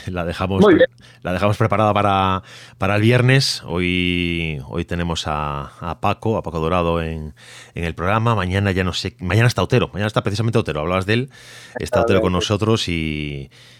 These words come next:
Speaker 1: y el jueves estará, estará Pablo Pazó, que como ganador de la Suzuki creo que también hay que, hay que
Speaker 2: Sí,
Speaker 1: contar
Speaker 2: sí,
Speaker 1: con
Speaker 2: por
Speaker 1: él.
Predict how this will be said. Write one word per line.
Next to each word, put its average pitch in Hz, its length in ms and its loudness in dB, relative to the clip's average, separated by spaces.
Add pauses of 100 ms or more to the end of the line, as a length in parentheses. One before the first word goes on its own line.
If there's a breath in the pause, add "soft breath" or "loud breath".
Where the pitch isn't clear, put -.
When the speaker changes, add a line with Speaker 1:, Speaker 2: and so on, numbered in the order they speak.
(140 soft breath)
Speaker 1:
y 87 100 -6
el 85 80 -2
jueves 95 400 -2
estará, 80 800 -2
estará 85 280 -4
Pablo 98 220 0
Pazó, 78 300 -4 (180)
que 80 120 -16
como 76 200 -12
ganador 78 300 -6
de 82 60 -2
la 78 60 -4
Suzuki 82 300 -10
creo 82 220 -4
que 80 80 -8
también 76 220 -8
hay 76 100 -10
que, 76 380 -10 (420 loud breath)
hay 95 160 0
que - 20 4
Speaker 2:
Sí, 85 60 0
Speaker 1:
contar 113 240 4
Speaker 2:
sí, 139 80 4
Speaker 1:
con 95 80 2
Speaker 2:
por 95 80 2
Speaker 1:
él. 82 140 -4